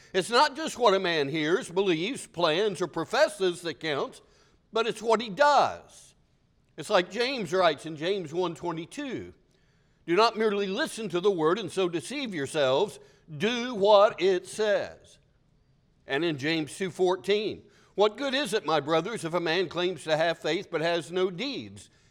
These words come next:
Can such faith save him?" What's the answer? No.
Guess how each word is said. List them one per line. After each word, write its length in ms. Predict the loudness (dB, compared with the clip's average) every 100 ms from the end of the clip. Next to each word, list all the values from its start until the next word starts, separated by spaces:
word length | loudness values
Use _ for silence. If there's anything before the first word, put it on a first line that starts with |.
| _
Can 200 | -6 -4
such 320 | 0 0 -2
faith 400 | -6 -4 -6 -12
save 320 | -6 -4 -2
him?" 260 | 0 0 -4 -14 _ _ _ _ _ _ _ _
What's 240 | -4 -4 -6
the 180 | -4
answer? 420 | -4 -4 -10 -18 -18 _ _ _ _ _ _ _ _ _ _ _
No. 360 | -8 -4 -2 -4